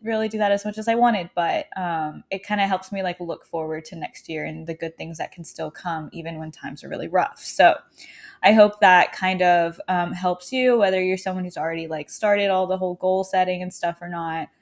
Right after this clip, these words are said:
Um, it's not bad to reflect and then plan forward to keep you motivated. So, um, what I'm gonna go through first is basically just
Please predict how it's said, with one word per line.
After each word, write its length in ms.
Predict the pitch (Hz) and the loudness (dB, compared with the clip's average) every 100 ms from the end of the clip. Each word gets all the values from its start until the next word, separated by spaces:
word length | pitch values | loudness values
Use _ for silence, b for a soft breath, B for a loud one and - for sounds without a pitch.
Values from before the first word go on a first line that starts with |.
| _ _ - | _ _ -10
Um, 240 | 160 160 | -8 -8
it's 160 | 160 - | -10 -6
not 180 | 165 - | -6 -2
bad 220 | 170 170 | -2 -2
to 120 | - | -4
reflect 480 | 175 - 160 156 - | -6 -4 -6 -6 -10
and 120 | 160 | -14
then 240 | 156 156 - | -12 -12 -16
plan 320 | - 165 160 | -12 -12 -10
forward 340 | - 156 156 156 | -8 -6 -6 -10
to 60 | - | -16
keep 200 | 165 165 | -20 -14
you 80 | |
motivated. 600 | 160 160 156 - - - | -12 -10 -10 -10 -12 -16
So, 360 | - 175 160 78 _ _ _ _ _ _ _ _ - B B B B - | -12 -6 -4 -6 _ _ _ _ _ _ _ _ -20 B B B B 2
um, 680 | 208 190 180 170 160 160 - _ _ _ _ _ - | 4 6 4 0 -4 -8 -14 _ _ _ _ _ 2
what 220 | 220 226 | 8 8
I'm 80 | 240 | 8
gonna 160 | 262 | 6
go 160 | 226 226 | 6 6
through 180 | 240 240 | 6 4
first 580 | - 190 165 190 - - | 6 6 6 2 -2 2
is 200 | 208 185 | 2 4
basically 560 | 180 180 - 196 185 | 4 4 0 0 2
just 680 | 185 170 160 165 165 - - | 4 4 6 4 0 -8 -12